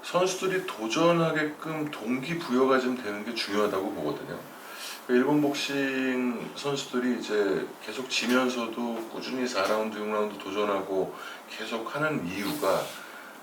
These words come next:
챔피언이 되면 많은 돈을 번다, 또 명예를 얻는다.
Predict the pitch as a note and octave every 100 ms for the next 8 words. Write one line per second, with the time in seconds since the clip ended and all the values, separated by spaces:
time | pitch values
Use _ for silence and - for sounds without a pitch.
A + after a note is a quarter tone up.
0 | - - F3+ F3+ F#3+ F#3 D#3+ C#3 D3+ E3+
1 | F#3 - - - - - - F2+ A#2 D3
2 | A2 A2+ A#2 - E2+ E2 D2+ D2 - -
3 | - - G2+ D#2+ G#2+ C#3+ C#3+ E2+ E2+ E2+
4 | D2+